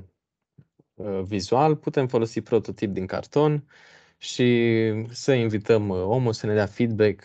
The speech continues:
uh, pe acest prototip de carton. Practic, e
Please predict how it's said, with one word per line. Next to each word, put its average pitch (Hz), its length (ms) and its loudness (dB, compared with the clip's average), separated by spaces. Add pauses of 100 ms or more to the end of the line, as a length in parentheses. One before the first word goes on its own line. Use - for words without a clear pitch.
(380)
uh, 95 540 -6 (800)
pe 113 280 4
acest 101 380 -8
prototip 98 440 -10
de 95 120 -4
carton. 107 440 -6
Practic, 123 520 -6
e 101 480 0